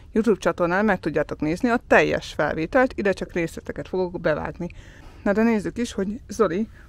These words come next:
hol drónozik. Látjátok, ugye a tenger a száznyolcvan fokba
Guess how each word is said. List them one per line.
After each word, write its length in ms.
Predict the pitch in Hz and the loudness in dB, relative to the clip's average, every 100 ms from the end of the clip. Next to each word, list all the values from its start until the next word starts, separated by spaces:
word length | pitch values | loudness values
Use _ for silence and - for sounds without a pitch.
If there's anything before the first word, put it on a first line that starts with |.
| - - | -20 4
hol 260 | 233 262 - | 6 6 2
drónozik. 960 | 175 151 165 151 160 160 - 180 - - - - - | -10 -4 -2 0 0 -2 -4 -8 -12 -18 -20 -20 -10
Látjátok, 480 | - 180 170 - 175 | -2 -2 -2 -8 -8
ugye 160 | 180 180 - - | -6 -4 -6 -8
a 60 | 208 | -8
tenger 360 | - 208 185 | -2 0 0
a 60 | 165 | -4
száznyolcvan 640 | - 185 170 160 - 165 | 0 0 2 -2 -4 -6
fokba 400 | 156 175 196 202 | -4 -6 -2 2